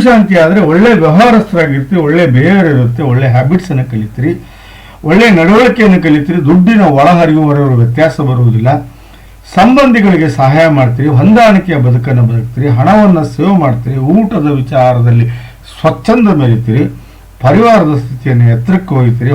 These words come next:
ಹೊಂದಾಣಿಕೆ ಬದುಕನ್ನು ಬದುಕ್ತೀರಿ, ಇನಿಷ್ಠೆಯಲ್ಲಿ ಸ್ಟುಡಿಯಸ್ ಆಗಿರ್ತೀರಿ, ಸುಸಂಸ್ಕೃತ ಜೀವನವನ್ನ ನಡೆಸ್ತೀರಿ.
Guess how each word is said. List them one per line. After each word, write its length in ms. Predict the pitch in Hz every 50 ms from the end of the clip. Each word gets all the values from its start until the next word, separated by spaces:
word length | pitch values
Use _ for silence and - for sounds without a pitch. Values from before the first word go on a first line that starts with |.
| 117
ಹೊಂದಾಣಿಕೆ 520 | 117 143 180 190 196 190 175 160 135 - 135 120 120
ಬದುಕನ್ನು 360 | 120 120 117 117 113 110 107 101 104
ಬದುಕ್ತೀರಿ, 420 | 104 101 - - - 113 120 - - - - - - - - - - - 160
ಇನಿಷ್ಠೆಯಲ್ಲಿ 560 | 190 226 220 208 - - 175 156 147 131 123 120 120
ಸ್ಟುಡಿಯಸ್ 400 | 123 143 165 175 165 147 - 135 110
ಆಗಿರ್ತೀರಿ, 420 | 104 104 101 101 - 123 131 147 143 143 - - - - - - - - - -
ಸುಸಂಸ್ಕೃತ 640 | - 151 - - 247 269 254 208 - - 185 147 170 151 123 110 113
ಜೀವನವನ್ನ 640 | 120 139 135 127 120 117 117 113 104 117 131 180 196 - - - - - - - - - - 113 110 113 113
ನಡೆಸ್ತೀರಿ. 640 | 113 123 139 - 120 - - - 123 117 117 113